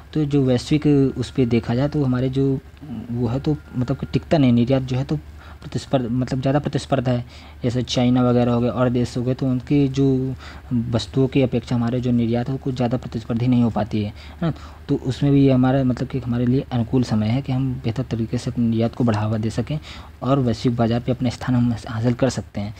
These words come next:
तो उसके लिए कुछ समस्या जैसे कि लाल फीताशाही, रेड टेपिज्म वगैरह है, है ना?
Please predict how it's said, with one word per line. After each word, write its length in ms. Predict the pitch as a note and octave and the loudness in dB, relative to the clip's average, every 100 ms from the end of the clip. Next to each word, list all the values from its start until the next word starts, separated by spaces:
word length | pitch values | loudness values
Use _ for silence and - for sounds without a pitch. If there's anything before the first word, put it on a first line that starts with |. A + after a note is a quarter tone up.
| - - - | -18 -12 -8
तो 40 | |
उसके 180 | - E3 | 0 2
लिए 100 | D#3+ | 2
कुछ 120 | - | 0
समस्या 340 | D3 C#3 - | 2 2 2
जैसे 240 | C3+ B2+ C3+ | 2 2 2
कि 80 | C3 | 4
लाल 180 | A#2+ | 4
फीताशाही, 520 | A#2 B2+ B2 - A#2+ A#2+ | 2 0 -2 0 0 0
रेड 140 | A#2 | 0
टेपिज्म 360 | A#2 A#2 A#2 A#2+ | -2 -2 0 2
वगैरह 220 | A#2 A2 | 4 2
है, 60 | |
है 340 | A2 - - | -2 -10 -6
ना? 80 | D#3+ | -4